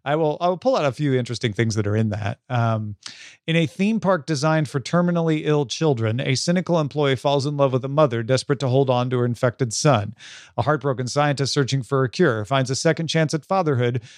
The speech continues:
when one of his test subjects, a pig, develops the capacity for human speech. These are book jacket descriptions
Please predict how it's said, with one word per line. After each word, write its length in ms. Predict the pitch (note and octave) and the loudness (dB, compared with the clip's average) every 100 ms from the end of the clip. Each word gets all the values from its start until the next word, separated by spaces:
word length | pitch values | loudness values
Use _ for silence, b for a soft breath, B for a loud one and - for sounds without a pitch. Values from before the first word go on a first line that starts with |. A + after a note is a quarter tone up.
| B | B
when 120 | C3+ C3+ | -2 0
one 140 | G#3+ | 0
of 80 | G#3+ | -2
his 100 | - | -2
test 300 | - B3 - | 0 -2 0
subjects, 460 | B2 A2+ C#3 - | -2 0 -4 -2
a 40 | C#3 | -4
pig, 460 | - A3 C3 C3 b b _ | 0 2 2 0 b b _
develops 360 | C3+ F3 F#3 - | 2 4 2 0
the 100 | - | -4
capacity 540 | C3 D3+ D3 C#3+ C#3+ | 2 2 2 0 -2
for 140 | - | -2
human 340 | A2+ D#3+ C#3+ C3+ | 0 2 2 0
speech. 600 | - A2 G2 - - - B B B B B | -2 -2 -2 -4 -4 -4 B B B B B
These 680 | B2 D3+ A3 E3 D#3+ D3 - _ _ _ _ _ _ - | -4 0 0 0 -2 -4 -10 _ _ _ _ _ _ -2
are 160 | D3 | -2
book 320 | B2 A2+ G#3+ - | 0 0 0 0
jacket 540 | E3+ F#3+ - F#3+ E3+ _ | -2 -2 0 -2 -2 _
descriptions 840 | D3+ C#3 - F#3+ - A#2+ A#2 A2+ | 0 0 2 -2 0 0 2 -2